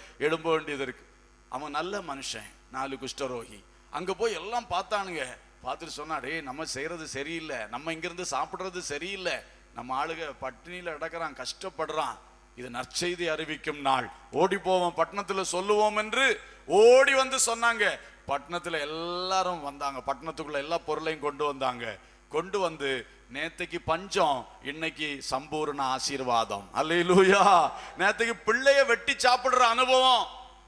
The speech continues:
இன்னைக்கு சும்மா கிலோ கிலோவா கோதுமை மாவு, வார்கோதுமை மாவு சும்மா வந்து cheap ரேட்ல வித்து கொண்டிருக்கிறது. அல்லேலூயா.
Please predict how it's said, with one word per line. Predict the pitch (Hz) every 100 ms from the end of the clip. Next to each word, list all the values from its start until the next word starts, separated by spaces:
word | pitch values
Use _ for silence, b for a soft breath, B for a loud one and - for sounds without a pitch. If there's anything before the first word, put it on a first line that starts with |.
| -
இன்னைக்கு | 160 220 254 226 254
சும்மா | - 233 247
கிலோ | 247 226 247
கிலோவா | 226 226 233 233 226 - -
கோதுமை | 208 220 220 214
மாவு, | 202 214 214 214
வார்கோதுமை | 196 208 196 208 202 196
மாவு | 190 196 196 185 B
சும்மா | - 180 185 190
வந்து | 185 180 180
cheap | 170 185 185
ரேட்ல | 180 165 175
வித்து | 165 165
கொண்டிருக்கிறது. | 160 156 147 143 139 131 117 110
அல்லேலூயா. | 127 175 185 196 208 214 226 240 240 220